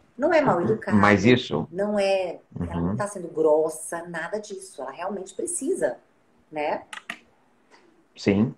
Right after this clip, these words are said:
Speaker 2: E, na realidade, isso daí não é exclusivo da mulher, né? Na realidade, eu vejo aí muitas pessoas aí, algumas pessoas de liderança aí, ah, homens também, ah, independente da, da idade,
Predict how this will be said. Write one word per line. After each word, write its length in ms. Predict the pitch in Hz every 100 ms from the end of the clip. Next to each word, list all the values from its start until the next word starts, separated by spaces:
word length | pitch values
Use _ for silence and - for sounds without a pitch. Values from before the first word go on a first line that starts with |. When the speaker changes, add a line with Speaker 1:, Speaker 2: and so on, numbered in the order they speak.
| - - - - - -
Speaker 2:
E, 120 | 156
na 100 | 175
realidade, 380 | 165 151 127 -
isso 80 | 147
daí 100 | 151
não 100 | 170
é 40 |
exclusivo 520 | 180 202 160 113 160
da 120 | 170
mulher, 360 | 175 175 143 113
né? 240 | 101 107 110
Na 100 | 107
realidade, 400 | 110 107 117 131
eu 80 | 117
vejo 320 | 113 127 120
aí 320 | 113 120 127
muitas 380 | 117 123 147 156
pessoas 540 | - 123 - 120 107 104
aí, 180 | 104
algumas 300 | 117 113 117
pessoas 340 | - 107 113 107
de 80 | 110
liderança 760 | 113 107 107 104 123 120 104
aí, 260 | 95 107 - _ _ _ _ _ -
ah, 560 | 92 95 95 95 92 -
homens 460 | 110 139 127 113
também, 680 | 113 98 90 98 123 123 92 - - -
ah, 460 | 98 98 95 92
independente 720 | - 123 135 139 113 120 147 -
da, 500 | 113 98 87 - -
da 160 | 98 120
idade, 640 | 107 113 113 156 190 92